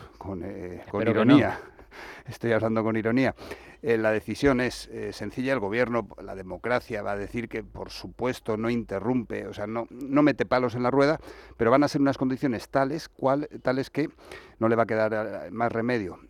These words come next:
Speaker 1: al, al B B V que echarse para atrás. O sea, probablemente veamos un pulso. Eh, eh, yo no tengo la bola de cristal, no sé si el, eh,
Speaker 2: Torres Vila dijo que si no le convencía, que terminaría defendiendo su derecho en los tribunales.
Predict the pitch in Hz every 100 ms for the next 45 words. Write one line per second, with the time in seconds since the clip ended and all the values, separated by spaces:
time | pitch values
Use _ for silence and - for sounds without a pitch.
0 | - 95 101 98 - - 95 101 107 113
1 | 117 - 104 95 - 78 - - - -
2 | - - - 107 92 - 117 143 156 156
3 | 151 117 120 127 123 127 117 147 - 165
4 | - - - 104 110 104 104 101 98 98
5 | 90 92 107 110 120 127 135 131 123 120
6 | 120 113 117 117 117 120 127 - 160 143
7 | 127 135 117 107 95 98 101 113 113 104
8 | 135 147 143 160 196 156 156 185 127 110
9 | - 117 104 101 95 95 95 110 117 117
10 | 98 92 85 113 120 175 180 - 101 -
11 | 92 90 87 98 135 139 101 101 117 113
12 | 98 95 - 104 90 95 82 117 123